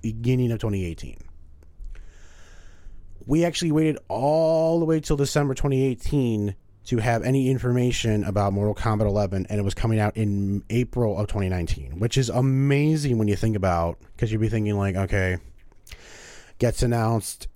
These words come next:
at the end of twenty eighteen, it might be coming out around the end of twenty eighteen. Uh, twenty nineteen, I'm sorry. But no, it was coming out, like, in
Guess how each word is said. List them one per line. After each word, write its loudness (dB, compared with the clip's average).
at 2
the 2
end 2
of -2
twenty 2
eighteen, 0
it 2
might 0
be -4
coming -2
out -2
around -2
the 0
end -2
of -6
twenty -2
eighteen. -2
Uh, -6
twenty 2
nineteen, 0
I'm 0
sorry. -2
But 0
no, 2
it -2
was -2
coming 2
out, 2
like, 0
in -4